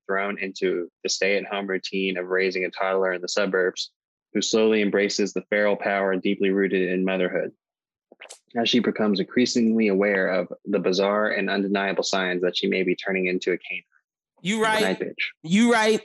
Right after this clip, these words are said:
Speaker 2: Amy, Amy, look, Amy, uh, look, look, listen to me. You need to let go of Ryan Gosling's,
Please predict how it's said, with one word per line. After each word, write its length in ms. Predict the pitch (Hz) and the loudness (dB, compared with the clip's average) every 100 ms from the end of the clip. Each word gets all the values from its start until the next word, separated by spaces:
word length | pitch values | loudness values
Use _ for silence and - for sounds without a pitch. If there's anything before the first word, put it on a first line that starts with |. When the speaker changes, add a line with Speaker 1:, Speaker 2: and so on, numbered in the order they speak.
| - | -2
Speaker 2:
Amy, 420 | 240 262 233 170 233 | 0 2 2 0 -2
Amy, 300 | 240 196 151 | -2 -2 -4
look, 260 | 196 156 - _ | -4 -4 -6 _
Amy, 360 | 196 180 147 - _ | -4 -2 -4 -8 _
uh, 60 | 143 | -4
look, 320 | 156 190 - | 0 0 2
look, 280 | 196 - - - - | 2 0 -6 -10 0
listen 320 | 240 247 214 | 2 2 2
to 140 | - | 2
me. 200 | 139 123 - _ _ _ _ _ _ _ _ - | -2 -4 -14 _ _ _ _ _ _ _ _ -12
You 280 | 143 196 294 | 0 4 4
need 180 | 285 226 | 4 4
to 80 | 240 | 4
let 220 | 233 202 | 4 4
go 180 | 220 220 | 4 4
of 60 | |
Ryan 260 | 202 202 190 | 4 2 2
Gosling's, 600 | 185 180 170 180 165 | 2 2 0 -2 -4